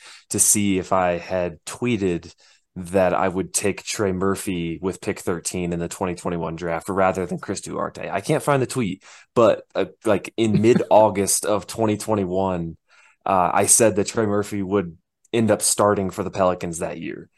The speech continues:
Speaker 1: And it didn't happen. He played thirteen minutes a game, which was really dumb. And then this past year, he started sixty-something games, shot almost fifty, forty, ninety, uh, hit forty-one percent of his six and a half threes a game.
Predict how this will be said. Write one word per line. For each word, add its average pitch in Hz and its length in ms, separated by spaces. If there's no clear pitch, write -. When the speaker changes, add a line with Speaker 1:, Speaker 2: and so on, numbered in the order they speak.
Speaker 1:
And 123 120
it 143 80
didn't 139 200
happen. 113 300
He 113 120
played 107 240
thirteen 104 280
minutes 98 200
a - 20
game, 90 220
which 87 120
was 90 140
really 90 220
dumb. 85 240
And 90 100
then 98 120
this 101 140
past 98 300
year, 98 100
he 90 60
started 90 300
sixty-something 95 540
games, 87 400
shot 95 400
almost 101 320
fifty, 107 200
forty, 95 320
ninety, 90 600
uh, 85 380
hit 95 320
forty-one 95 920
percent 95 500
of 85 100
his 87 220
six - 520
and 95 120
a - 20
half 95 300
threes 95 320
a 87 40
game. 92 500